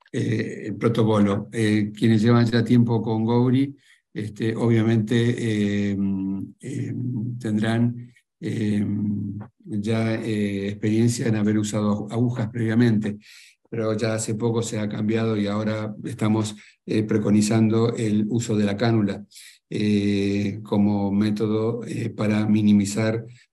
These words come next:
todos los efectos adversos que podamos tener, a pesar de que aquí la cánula no obra el, el milagro de la oclusión no vascular. En realidad, este,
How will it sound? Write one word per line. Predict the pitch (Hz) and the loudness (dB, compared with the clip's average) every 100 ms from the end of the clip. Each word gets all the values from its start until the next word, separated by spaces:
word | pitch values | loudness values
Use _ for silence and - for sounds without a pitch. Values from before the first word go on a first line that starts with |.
| _ | _
todos | - | 2
los | 117 113 | 4 4
efectos | 107 - - 107 | -2 -4 -4 -2
adversos | 104 101 104 110 | 0 0 0 -2
que | 117 | -4
podamos | 113 107 104 104 | 0 2 2 2
tener, | 113 110 113 - | 0 0 0 -2
a | 123 | -6
pesar | 120 113 113 | -4 0 2
de | |
que | 104 | 2
aquí | 101 120 113 110 - - _ _ _ - | 0 2 2 0 -12 -20 _ _ _ -16
la | - - 107 | -8 -4 -4
cánula | 120 117 113 107 | 0 2 4 4
no | 107 110 107 107 104 104 - - | 2 2 0 2 2 0 -4 -6
obra | 120 107 104 101 101 110 - | -2 0 -2 -4 -6 -8 -10
el, | - 113 - 104 98 - | -4 -2 0 0 -2 -6
el | - 120 | 0 4
milagro | 120 110 113 107 107 107 | 6 6 6 6 4 4
de | 104 | 4
la | 101 | 2
oclusión | 101 107 107 107 104 101 98 - | 0 -2 -2 2 4 2 0 -2
no | 107 | 0
vascular. | 107 104 113 107 104 - - - - - _ | 0 -2 -2 -2 -4 -12 -20 -20 -20 -20 _
En | - 113 | -6 -2
realidad, | 110 107 110 113 | 2 4 4 4
este, | 110 - 110 104 101 98 98 | 2 0 0 2 2 0 -6